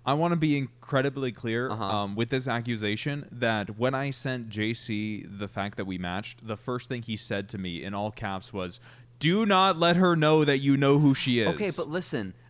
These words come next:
Speaker 2: I said that specifically because a couple years ago when she was going through her bipolar phase, before she realized
Speaker 1: Her
Speaker 2: she,
Speaker 1: phase.
Speaker 2: well, it was misdiagnosed, okay? I feel like it's fair to call it a phase.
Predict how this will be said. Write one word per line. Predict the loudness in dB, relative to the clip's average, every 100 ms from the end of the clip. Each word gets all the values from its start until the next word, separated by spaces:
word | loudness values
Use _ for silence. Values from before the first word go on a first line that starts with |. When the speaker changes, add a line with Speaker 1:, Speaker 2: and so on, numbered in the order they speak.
| -2
Speaker 2:
I | -2
said | -2 -2
that | -4
specifically | -6 -8 -4 -4 -2 -4 -2 -2
because | -2 -4 -2 -2 -2 -6 -10 -8
a | -6
couple | -2 -2 -2
years | -2 -2 -2
ago | -2 -2 0 -2 -4 -6
when | -6
she | -4 -4
was | -4 -2
going | -2 -2 -4
through | -6
her | -4
bipolar | -4 -2 -2 -4 -4 -4 -6
phase, | -4 -6 -4 -8 -12 -12
before | -12 -8 -8
she | -6
realized | -6 -4 0 4
Speaker 1:
Her | 2
Speaker 2:
she, | 0 -6 -2 -2
Speaker 1:
phase. | -4
Speaker 2:
well, | 2 4
it | 4
was | 2
misdiagnosed, | 0 0 0 0 0 0 2 2 0 -4
okay? | -2 0 2 2
I |
feel | 0 -2
like |
it's | -2
fair | -2 -2
to | 0
call | -2 -2
it |
a | -6
phase. | -4 -2 0 -2 -6